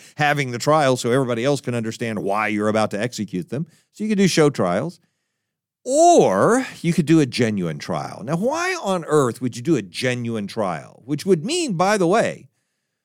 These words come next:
that there is the possibility of dismissal, that you have to go through the trial knowing that it is possible for the defendant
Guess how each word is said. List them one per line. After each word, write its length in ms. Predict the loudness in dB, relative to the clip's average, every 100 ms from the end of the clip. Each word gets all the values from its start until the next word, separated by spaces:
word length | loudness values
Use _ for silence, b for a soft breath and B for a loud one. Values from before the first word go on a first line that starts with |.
| _ _ -2
that 160 | 0
there 220 | 2 2
is 400 | 4 4 4 2
the 80 | -2
possibility 800 | -2 -2 -2 0 2 4 2 0
of 100 | -2
dismissal, 640 | -4 -2 -2 -2 -8 -16 _ _ _ _ -4
that 180 | -2
you 160 | 2 0
have 520 | 0 -4 0 0 0
to 100 | -2
go 180 | 2 2
through 280 | 2 4 4
the 100 | 2
trial 540 | 0 2 2 2 0
knowing 520 | 2 4 2 0 -8 -20 _ _ _ _ _ _ _ _ _
that 140 | 0 2
it 140 | 2
is 160 | 0 -2
possible 800 | -4 0 0 0 -4 -6 -10 _ _ _ _
for 380 | -2 4 6 4
the 160 | 2 -4
defendant 720 | -4 0 2 4 2 -2 -6